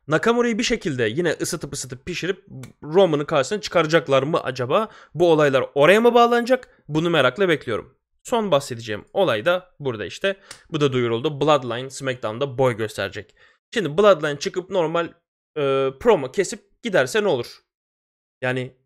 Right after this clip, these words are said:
ya Uso'lara karşı bir tag team oluşumu falan olması lazım ya da Roman'a rakip. Bu olmayacak gibi duruyor şu anda. İşte ne olacak? Belki de Nakamura'yı bağlayacaklar buraya. Onu göreceğiz. O yüzden duyurulan olay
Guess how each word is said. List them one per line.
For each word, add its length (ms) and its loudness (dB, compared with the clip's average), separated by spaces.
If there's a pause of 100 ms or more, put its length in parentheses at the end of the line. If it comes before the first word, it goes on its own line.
ya 340 4
Uso'lara 400 2
karşı 300 -2
bir 80 -8
tag 200 0
team 120 -2
oluşumu 360 -2
falan 200 0
olması 300 -2
lazım 260 0 (260)
ya 120 4
da 200 6 (500)
Roman'a 600 4
rakip. 320 2 (320)
Bu 320 4
olmayacak 340 2
gibi 380 -8
duruyor 220 -2
şu 140 -6
anda. 300 -8 (380)
İşte 180 0
ne 40 6
olacak? 380 6
Belki 240 2
de 100 2
Nakamura'yı 460 4
bağlayacaklar 560 2
buraya. 300 -2 (720)
Onu 180 4
göreceğiz. 520 0
O 80 2
yüzden 520 -2
duyurulan 320 2
olay 300 2